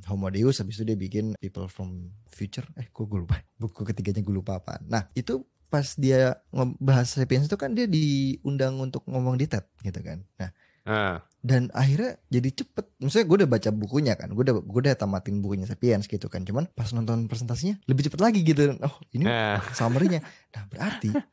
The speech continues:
Speaker 1: jangan-jangan cara untuk berpikir lebih cepat, lebih cepat dengan cara nonton YouTube-nya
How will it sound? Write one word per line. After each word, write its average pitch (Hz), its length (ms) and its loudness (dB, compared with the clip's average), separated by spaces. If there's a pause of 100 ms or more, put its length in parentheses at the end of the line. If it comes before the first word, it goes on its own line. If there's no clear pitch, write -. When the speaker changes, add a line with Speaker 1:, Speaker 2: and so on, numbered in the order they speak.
Speaker 1:
jangan-jangan 143 760 2
cara 160 360 0
untuk 151 260 0
berpikir 151 340 2
lebih 143 240 0
cepat, 165 240 -4
lebih 143 200 0
cepat 196 200 -4
dengan 147 240 0
cara 156 360 0
nonton 151 280 0
YouTube-nya 170 460 -2